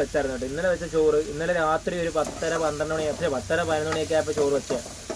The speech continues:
അതുകൊണ്ട് ചോറ് ഇരിപ്പുണ്ട്, അത് അഴുക്കായിട്ടില്ല. ഇവിടെ നല്ല കൂളിംഗ് ആണ്, ഞാനിപ്പോൾ ഉള്ളത് കണ്ണൂരാണ്, ഇവിടെ ഫുൾ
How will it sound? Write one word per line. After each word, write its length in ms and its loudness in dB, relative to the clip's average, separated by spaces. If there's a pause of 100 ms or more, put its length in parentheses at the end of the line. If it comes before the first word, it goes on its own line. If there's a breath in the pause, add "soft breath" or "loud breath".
(380)
അതുകൊണ്ട് 280 0 (1120)
ചോറ് 300 6
ഇരിപ്പുണ്ട്, 340 2
അത് 80 6
അഴുക്കായിട്ടില്ല. 480 2
ഇവിടെ 180 -2
നല്ല 140 0 (100)
കൂളിംഗ് 360 2
ആണ്, 100 -4 (800)
ഞാനിപ്പോൾ 360 -4
ഉള്ളത് 220 0
കണ്ണൂരാണ്, 460 -4 (440)
ഇവിടെ 220 0
ഫുൾ 160 -4